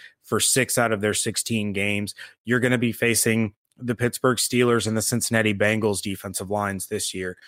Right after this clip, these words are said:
You're gonna be facing, um, you know, the, the New York Giants. You, you, you have some formidable defensive lines that this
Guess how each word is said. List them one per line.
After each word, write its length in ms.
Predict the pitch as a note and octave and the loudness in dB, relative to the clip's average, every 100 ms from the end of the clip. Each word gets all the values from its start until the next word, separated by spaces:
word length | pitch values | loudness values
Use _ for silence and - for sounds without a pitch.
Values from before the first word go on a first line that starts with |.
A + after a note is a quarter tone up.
| - _ | -20 _
You're 140 | A#2 A2+ | -2 0
gonna 160 | A2+ | 0
be 120 | A2 | 0
facing, 640 | G#2 G#2+ A2 - A2+ A2 G#2+ - - _ | -2 -2 0 0 -2 -2 -6 -14 -20 _
um, 580 | C3+ A#2 G#2+ G#2 G2 G#2 | 0 2 4 2 0 -4
you 120 | A2+ A2 | -4 -2
know, 40 | |
the, 320 | G#2+ A#2 A2+ | 2 2 2
the 160 | G#2+ G#2+ | 0 0
New 160 | G#2+ | 2
York 280 | G#2+ A2+ G2+ | 4 4 2
Giants. 540 | - A2 A2+ G2 F2 - | 0 2 2 0 -4 -2
You, 120 | A#2+ | -2
you, 280 | A#2 B2 B2 | 2 2 2
you 260 | G2+ A#2+ | 2 2
have 240 | A#2 C3+ D3+ | 4 2 2
some 240 | - A#2 | 0 -2
formidable 800 | - - A#2+ B2 C3+ B2+ B2 A2 | -2 0 2 4 4 4 2 0
defensive 640 | F2+ B2 C3 C3+ B2 - G2+ | -2 -4 -2 -2 -2 -4 -2
lines 500 | G#2 B2 B2 A2+ F#2+ | 0 2 2 0 -4
that 200 | G#2 F2 | -8 -6
this 300 | G2+ F#2+ | -6 -4